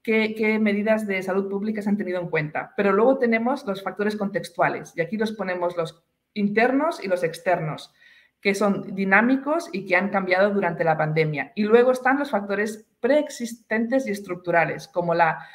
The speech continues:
historia, la cultura, la geografía, eh, el, el, el dem-, el demographics, qué tipo de gen-, eh, sistema de salud se tiene, cuánto se dedica al sistema de salud. Así que, como podéis ver, esta gráfica está muy, es, es compleja, pero hay que tenerlo en cuenta cuando se anali-,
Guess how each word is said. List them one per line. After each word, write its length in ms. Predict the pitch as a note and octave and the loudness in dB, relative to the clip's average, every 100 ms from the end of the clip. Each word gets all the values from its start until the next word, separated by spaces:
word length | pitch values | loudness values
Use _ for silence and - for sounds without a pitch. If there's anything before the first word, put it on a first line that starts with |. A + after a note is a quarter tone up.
| - | -14
historia, 580 | F#3+ - - G#3 F#3+ D#3+ | -12 -10 0 2 4 2
la 160 | E3 E3 | 0 0
cultura, 500 | F3 - A3+ A3 D#3+ | -4 -2 2 4 4
la 120 | E3 | 2
geografía, 760 | F3 E3+ E3 - G#3 D3+ D3+ - _ | -2 0 0 0 2 2 0 -12 _
eh, 400 | - F3+ E3 E3 | 2 4 4 2
el, 320 | D#3+ - E3+ - | -2 -12 -12 -4
el, 680 | F3+ F3 E3+ E3 - E3+ - _ | -2 0 -2 -4 -6 -10 -10 _
el 140 | F3+ | -6
dem-, 220 | F#3 F#3 F3+ | -2 0 0
el 120 | F3+ | 0
demographics, 880 | F3 E3 G3 G#3+ G#3+ C#3 C#3 - _ _ _ _ | 0 0 2 2 2 -6 -6 -20 _ _ _ _
qué 120 | A3+ | -2
tipo 200 | A3 A3+ A3 | 0 0 0
de 100 | G#3 | 2
gen-, 280 | G#3 G3+ G3+ | 2 0 -4
eh, 140 | F#3 | -8
sistema 320 | F#3 - G3+ | -8 -4 0
de 60 | G3 | 0
salud 260 | G3 G3 G#3+ | 0 -2 -2
se 140 | G3+ | -4
tiene, 380 | - F#3+ D#3 D3+ | -2 -2 -2 2
cuánto 280 | G#3+ A3 A3+ | 4 4 2
se 120 | A3+ | 2
dedica 520 | F#3+ F3+ G3+ A3+ G#3 | 0 0 -2 -2 0
al 80 | G3 | -2
sistema 360 | E3 F#3 F3+ | -6 -6 -2
de 100 | F3 | 0
salud. 320 | E3 D3+ C#3+ - _ _ | 0 -4 -4 -8 _ _
Así 100 | - | -6
que, 120 | G3 | -4
como 200 | G3+ G3 | -2 -2
podéis 320 | G3 G#3+ C4 | 0 -2 -2
ver, 160 | A#3+ B3+ | -2 -2
esta 160 | B3+ G#3 | 0 0
gráfica 320 | G#3 A#3+ A3 | 0 -2 -8
está 240 | G#3+ C#4 | -4 -2
muy, 500 | C#4 C4 C4 B3+ - G#3 G#3 | 0 2 2 0 -2 -6 -4
es, 180 | G#3 A#3 - | -4 -6 -6
es 180 | B3+ - | -6 -4
compleja, 520 | A#3+ A3+ A3+ A3+ G#3 | -6 -2 -4 -2 -2
pero 340 | A3 F3+ E3+ - _ _ | 0 0 -2 -14 _ _
hay 160 | - B3+ | 2 2
que 80 | C4+ | 2
tenerlo 320 | B3+ A#3 G3+ | 0 0 0
en 60 | G3 | -2
cuenta 420 | G3+ A3+ D4 D4+ | -2 0 0 2
cuando 240 | G3+ F#3 | 0 -2
se 100 | F#3 | -4
anali-, 420 | F3+ F3+ F3+ - | -4 -2 -4 -10